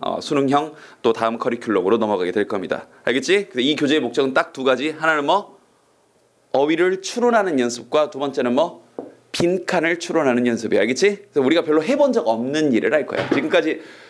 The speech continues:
주구장창 우리 뭐 했니? 일 형식, 이 형식, 삼 형식 하고요. 어, 그다음에 뭐, 어, 유형별 문제풀이 하고요. 뭐 문법 문제만 풀고요. 이런 것만 해봤잖아. 사고하는 연습을 한번 해보자고.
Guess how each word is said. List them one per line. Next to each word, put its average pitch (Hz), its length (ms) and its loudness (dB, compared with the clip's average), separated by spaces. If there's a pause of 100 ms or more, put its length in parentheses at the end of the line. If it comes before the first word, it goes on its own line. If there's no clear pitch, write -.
(100)
주구장창 233 640 0
우리 131 120 -2
뭐 127 160 4
했니? 113 420 -2
일 135 120 2
형식, 160 300 -2
이 151 60 2
형식, 151 240 -4
삼 156 160 -2
형식 143 320 -4
하고요. 131 380 4 (240)
어, 113 140 0
그다음에 131 220 2
뭐, 113 160 2 (380)
어, 107 280 2
유형별 160 440 0
문제풀이 143 540 -2
하고요. 147 500 0 (180)
뭐 110 140 0
문법 147 360 0
문제만 123 400 -2
풀고요. 131 440 2
이런 147 180 2
것만 127 240 2
해봤잖아. 101 560 0 (220)
사고하는 202 720 2
연습을 107 340 -2
한번 104 240 -2
해보자고. 92 400 -2